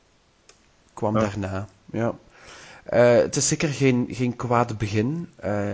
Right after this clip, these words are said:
Speaker 1: hij zit absoluut op het toppunt van zijn grafische experimentatie. Ehm, en, en qua schrijver heeft hij eigenlijk ook wel zo, eh, hij heeft heel hard zijn niche gevonden met dat ding.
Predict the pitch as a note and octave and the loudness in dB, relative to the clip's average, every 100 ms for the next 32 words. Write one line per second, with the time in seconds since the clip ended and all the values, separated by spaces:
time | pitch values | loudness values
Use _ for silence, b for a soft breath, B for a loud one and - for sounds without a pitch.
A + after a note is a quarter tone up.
0 | - - G2 G#2+ G#2 G#2 F#2+ - G#2+ - | -8 -4 0 0 0 -2 -4 -8 -8 -4
1 | B2 - - - - A#2+ - B2+ B2 B2 | -4 -6 -16 -20 -10 -8 -6 -4 -4 -4
2 | - A2+ - - C3+ C#3 B2+ A#2 - - | -6 -6 -6 -4 -4 -2 -2 -2 -8 -10
3 | G2+ G#2+ G#2+ G#2+ G2+ G2+ G#2 G2 F#2 G#2+ | -12 -4 -2 0 -2 -2 -2 -4 -4 -2
4 | A2+ C3 B2+ - - G2 - - A#2 A2 | 0 0 0 0 0 -2 -4 0 -2 0
5 | G#2 G2 - G2+ B2 - D#3+ E3+ B B | -2 -2 -2 -2 0 -4 -4 -10 B B
6 | B B B B B B _ - A#2 A2 | B B B B B B _ 0 4 6
7 | G#2+ G#2+ - - A2 A2 A2 G#2+ - G2 | 4 2 -2 -4 -2 0 2 0 -2 -2
8 | G#2+ G#2 G2+ - - - - - - G#2 | 0 0 -2 -4 -12 -14 -14 -8 -2 0
9 | - - G#2 G2 A2 A2+ A2 F#2+ G#2+ G#2+ | 2 -2 -2 0 0 0 -4 -2 -4 -4
10 | F#2 F#2 F#2 F#2 G2+ G2+ G2+ G2 G2 F#2+ | -6 -6 -6 -6 -6 -6 -4 -4 -4 -6
11 | G2+ F#2 F#2 F#2 - - G#1 - G2 F#2+ | -4 -2 -4 -6 -10 -12 -10 -6 -6 -4
12 | G2+ B2 G2 G#2+ - G2+ G2+ C3 D3 - | 4 4 6 2 2 2 2 2 0 -2
13 | G2+ G2 F#2 F#2 F#2+ E2+ E2 E2+ E2+ | -2 0 0 0 -2 0 -2 -2 -6